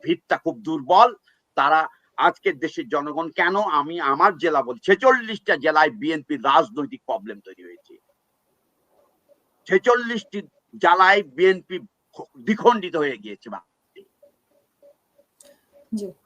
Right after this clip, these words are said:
Speaker 1: কিভাবে হয়েছে
Speaker 2: আহ,
Speaker 1: এটা আপনি একদম পরিসংখ্যান বলছি আমি, আমি বলছি পরিসংখ্যান।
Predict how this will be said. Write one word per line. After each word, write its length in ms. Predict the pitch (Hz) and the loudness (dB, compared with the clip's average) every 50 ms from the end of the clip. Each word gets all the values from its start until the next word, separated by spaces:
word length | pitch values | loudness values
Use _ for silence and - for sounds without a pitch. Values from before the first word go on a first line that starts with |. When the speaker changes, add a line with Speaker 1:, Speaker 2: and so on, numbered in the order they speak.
| _ _ | _ _
Speaker 1:
কিভাবে 360 | 165 160 196 196 214 226 226 | -2 4 6 6 6 8 10
হয়েছে 340 | 240 247 233 220 220 247 254 247 | 10 10 10 8 4 0 -2 -2
Speaker 2:
আহ, 60 | 226 - - | -4 -4 -2
Speaker 1:
এটা 260 | 190 190 - 208 190 | -2 0 0 -2 -2
আপনি 580 | 175 170 170 165 170 170 175 180 185 185 170 - _ _ _ _ | 0 0 0 0 -2 -6 -8 -6 -8 -8 -10 -14 _ _ _ _
একদম 380 | - 147 165 160 - - 185 165 - | 0 2 2 2 0 -4 -6 -6 0
পরিসংখ্যান 640 | 175 214 226 233 - - 208 226 214 165 196 196 185 | 2 2 2 2 0 -2 -2 -2 0 2 2 2 2
বলছি 320 | 170 165 147 135 - - 135 | 0 -4 -8 -8 -6 -6 -6
আমি, 320 | 120 107 98 87 80 78 _ _ | -6 -6 -10 -16 -20 -20 _ _
আমি 280 | - 117 139 165 208 214 | -4 -4 -4 -2 -4 -2
বলছি 300 | 196 208 202 - 208 - | -2 -2 -2 -4 -8 -8
পরিসংখ্যান। 720 | 156 175 190 196 190 - 151 151 143 - - 104 87 78 | -4 -2 -2 -2 -2 -4 -6 -8 -8 -8 -10 -10 -10 -10